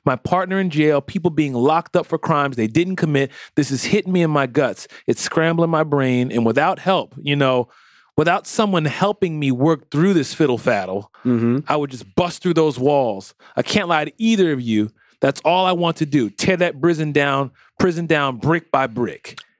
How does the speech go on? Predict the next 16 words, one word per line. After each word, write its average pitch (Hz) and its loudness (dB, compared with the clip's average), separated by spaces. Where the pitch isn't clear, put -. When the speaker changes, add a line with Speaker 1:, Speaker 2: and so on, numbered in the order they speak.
Speaker 2:
I 151 0
love 180 0
that 247 0
he's 202 2
admitting 151 2
that 135 0
that's 135 0
what 110 -2
he 113 0
wants 101 -2
to 160 0
do, 190 0
Speaker 1:
And 165 -2
Speaker 2:
but 156 0
he 143 0
directly 160 0